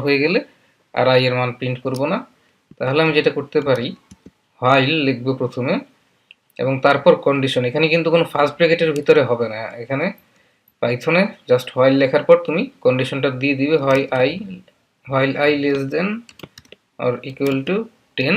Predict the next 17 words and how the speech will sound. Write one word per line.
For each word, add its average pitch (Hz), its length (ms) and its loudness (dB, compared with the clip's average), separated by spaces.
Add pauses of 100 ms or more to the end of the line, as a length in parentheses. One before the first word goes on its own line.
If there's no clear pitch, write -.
(1000)
তারপর 135 260 2 (100)
হচ্ছে 135 220 -4 (120)
একটা 131 240 2 (240)
কোলন। 151 260 4 (1300)
এখন 135 220 -8
আমি 143 100 0 (100)
পরের 135 260 6
লাইনে 135 260 2
চলে 139 200 -2
যাব 143 120 -2 (1040)
এবং 139 160 2 (160)
এখানে 143 180 -4 (100)
ইনডেন্টেশন 139 540 0
করতে 135 300 -8
হবে। 143 180 2 (680)
এক, 120 80 -2 (100)
দুই, 127 140 -4